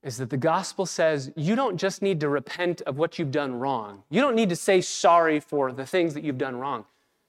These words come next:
You need to say sorry for who you are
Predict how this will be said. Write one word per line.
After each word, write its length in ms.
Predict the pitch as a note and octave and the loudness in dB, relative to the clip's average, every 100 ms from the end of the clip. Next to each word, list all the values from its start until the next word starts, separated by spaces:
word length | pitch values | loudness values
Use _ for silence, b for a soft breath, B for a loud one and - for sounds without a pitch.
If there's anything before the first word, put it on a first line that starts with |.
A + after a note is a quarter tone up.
| _ | _
You 160 | - G#3 | -4 -2
need 180 | C4 A#3 | 0 0
to 80 | G#3+ | 0
say 220 | - F#3 | 2 0
sorry 440 | - F#3 F3+ F#3+ | 2 0 2 2
for 220 | F3+ D3+ | 0 -4
who 460 | B2 - G#3+ G#3+ G#3+ | -6 -8 -4 -2 -2
you 300 | D#3+ E3 D3 | -2 -2 -2
are 500 | B2+ C3+ B2 G#2 - | -2 -2 -2 -4 -16